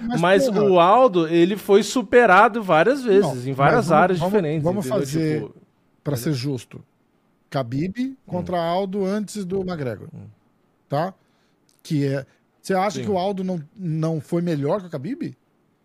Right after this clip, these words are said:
Speaker 1: Em, em, porra, porque o Aldo tava, você tem que pensar o seguinte: quem que tava lutando contra o Aldo e quem que tava lutando contra o Khabib? Tudo bem
Speaker 2: Sim.
Speaker 1: que o Aldo começou muito lá atrás, muito cedo, apesar dele não ser velho, ele,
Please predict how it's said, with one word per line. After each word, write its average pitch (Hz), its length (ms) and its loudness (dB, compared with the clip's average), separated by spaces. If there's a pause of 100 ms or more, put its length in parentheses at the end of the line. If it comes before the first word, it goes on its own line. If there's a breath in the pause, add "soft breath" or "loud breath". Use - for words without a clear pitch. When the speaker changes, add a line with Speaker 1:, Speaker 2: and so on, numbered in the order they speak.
(720)
Speaker 1:
Em, 165 240 -4
em, 165 220 -2
porra, 151 340 -4
porque 143 220 -6
o 220 80 0
Aldo 254 260 -4
tava, 220 380 -4
você - 100 -12
tem 233 140 -4
que 208 80 -10
pensar 220 260 -4
o 240 60 0
seguinte: 214 400 -6 (560)
quem 196 240 0
que 262 100 -14
tava 208 320 -2
lutando 175 560 -4
contra 135 300 -8
o 123 80 -2
Aldo 151 240 -4
e 208 60 -10
quem 175 160 -8
que - 80 -18
tava 202 160 -4
lutando 208 260 -8
contra 226 240 -14
o - 20 -10
Khabib? 262 320 -4 (1500)
Tudo 277 160 -4
bem 220 180 0
Speaker 2:
Sim. 254 120 -6
Speaker 1:
que 143 60 -12 (640)
o 160 200 -2
Aldo 156 480 -4 (320)
começou 151 360 -6
muito 180 280 -4
lá 226 100 -2
atrás, 170 380 -4
muito 175 200 -8
cedo, 180 420 -4 (240)
apesar 147 220 -6
dele 151 140 -6
não 175 140 -4
ser 165 180 -6
velho, 151 420 -4
ele, 147 160 -6